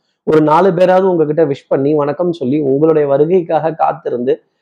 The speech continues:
நிறைய விஷயங்கள் செய்வாங்க. "காடு விளைஞ்சென்ன மச்சான், நமக்கு கடைசியில கையும் காலும் தானே மிச்சம்" அப்படின்னு நினைக்க கூடாது. அதே மாதிரி, "என்கிட்ட ஒண்ணும் இல்லையே, ஒண்ணும் இல்லையே, நான் என்ன பண்ணுவேன்?" அப்படின்னு சொல்லக்கூடாது.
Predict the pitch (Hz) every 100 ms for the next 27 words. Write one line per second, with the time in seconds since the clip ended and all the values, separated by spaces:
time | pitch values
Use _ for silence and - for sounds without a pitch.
0 | _ 143 151 156 156 175 175 151 143 131
1 | 135 180 143 151 190 175 175 170 170 160
2 | 151 - 160 156 147 147 - 294 - _
3 | - - 156 151 180 190 254 - _ _
4 | - 151 196 214 185 180 180 170 180 175
5 | 151 - 165 156 139 151 147 139 156 135
6 | 127 123 123 - - 135 143 160 151 143
7 | 165 202 _ _ - 151 160 196 170 185
8 | 190 175 185 175 156 175 160 170 147 143
9 | 170 165 156 151 151 135 143 135 139 143
10 | 131 127 185